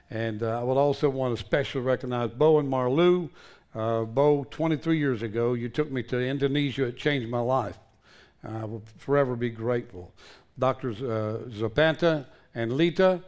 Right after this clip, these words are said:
Uh, Doctor Zapanta, if you'll stand, Lita, please. Uh, uh, she is a nurse. He is a E N T specialist.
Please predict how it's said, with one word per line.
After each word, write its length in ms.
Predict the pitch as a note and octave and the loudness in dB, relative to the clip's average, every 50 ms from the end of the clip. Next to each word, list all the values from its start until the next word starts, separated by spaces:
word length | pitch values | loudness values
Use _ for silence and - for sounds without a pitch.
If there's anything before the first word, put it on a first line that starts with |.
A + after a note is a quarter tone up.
| - - - - - _ _ _ _ _ | -16 -20 -20 -20 -20 _ _ _ _ _
Uh, 220 | A#2 A#2 A2+ A2+ | -4 -2 -2 0
Doctor 380 | A2 B2 C#3+ D3+ C#3+ - D3 B2 | 2 2 2 2 2 0 -2 0
Zapanta, 480 | A#2 C#3 C3+ - E3+ F3 F3+ - F3 | 0 0 2 2 2 2 2 2 0
if 140 | F3+ D#3 B2 | 0 0 2
you'll 180 | D#3 D#3+ D3+ - | 2 2 2 2
stand, 360 | - - D#3+ D#3 D#3 D3 C#3 | 2 0 2 2 2 0 0
Lita, 360 | C#3 D3+ E3+ E3 C#3 F3+ E3+ | 2 2 2 2 2 2 0
please. 440 | - - F3 F3 F3+ F#3 F3+ C#3 - | 2 4 4 4 4 4 0 -2 -2
Uh, 180 | C3 B2 A2 G2 - - - - - _ _ _ - | -2 -4 -4 -6 -12 -18 -20 -20 -20 _ _ _ -6
uh, 220 | G#2+ A2 A2 A2 | -4 -2 -2 -2
she 220 | G#2 G#2+ - C3 | -4 -4 -2 -2
is 160 | C3 C3 G#2+ A2 | 0 0 0 -2
a 60 | A#2+ | 0
nurse. 360 | B2+ D3 D#3+ D#3+ D3+ - - | 2 4 4 4 2 0 -4
He 220 | - C#3+ C3+ C#3 | -4 -2 2 2
is 220 | C3+ C3 B2 - C3 | 2 2 2 0 0
a 200 | B2 A2 G#2 G2+ A2 - - | 0 0 -2 -4 -8 -12 -6
E 200 | - C#3 D3 D3 | -2 0 2 2
N 100 | D3 C#3 | 0 0
T 240 | A2+ - D#3+ E3 D#3 | 0 0 0 0 0
specialist. 720 | C#3+ - - - F3+ E3 D#3 - E3+ F3 F#3 E3+ - - | -2 -6 -2 0 2 2 2 2 2 2 2 2 0 -4